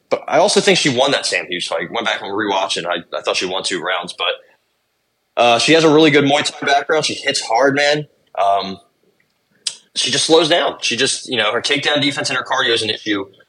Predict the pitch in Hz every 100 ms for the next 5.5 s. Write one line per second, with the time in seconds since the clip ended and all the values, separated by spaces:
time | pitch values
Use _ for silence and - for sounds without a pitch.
0 | _ - 104 101 98 98 - _ _ _
1 | _ _ _ _ _ _ _ - 117 113
2 | 123 135 147 131 131 135 131 127 - 135
3 | 95 - - 101 113 - 123 113 113 117
4 | 117 117 110 - _ 101 104 110 110 104
5 | 110 98 110 117